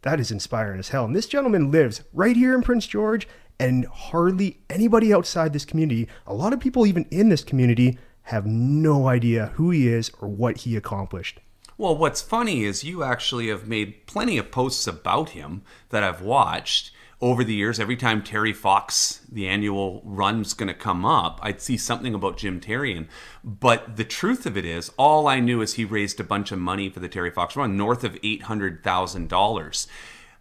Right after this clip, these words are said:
Speaker 2: I had all the times you've posted, all, uh, this, this is why it's so important to hear people's story from their own mouth, which is what this podcast should, uh, do. But I had no clue he walked across Canada. After all the different posts you made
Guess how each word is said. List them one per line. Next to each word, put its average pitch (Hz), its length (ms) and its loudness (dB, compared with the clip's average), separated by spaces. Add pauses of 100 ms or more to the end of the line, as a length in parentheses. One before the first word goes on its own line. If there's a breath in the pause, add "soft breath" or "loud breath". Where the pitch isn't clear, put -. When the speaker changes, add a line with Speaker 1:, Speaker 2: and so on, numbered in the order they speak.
(160)
Speaker 2:
I 113 160 6
had 123 440 2 (420)
all 214 380 2
the 190 100 2
times 165 320 2
you've 123 120 -4
posted, 107 460 -4 (120)
all, 156 680 2
uh, 123 120 -6
this, 120 460 -8
this 160 220 -2
is 151 120 -2
why 160 140 2
it's 127 160 0
so 123 180 0
important 120 420 -2
to 101 40 -6
hear 123 400 -4
people's 117 380 -8
story 101 320 -4
from 98 180 -8
their 87 180 -6
own 85 220 -6
mouth, 85 320 -6
which - 160 -10
is 98 80 -8
what 104 220 -2
this 113 100 -8
podcast 92 540 -6
should, 90 400 -6 (600 soft breath)
uh, 95 160 -2
do. 135 280 -2
But 98 220 -6
I 113 100 -2
had 113 180 -2
no 107 160 -2
clue 87 380 -8
he - 120 -12
walked 87 260 -2
across 92 280 -4
Canada. 92 500 -8 (120)
After 117 440 2 (320)
all 214 280 8
the 180 80 2
different 160 260 -2
posts 123 300 -2
you 110 80 -4
made 85 300 -6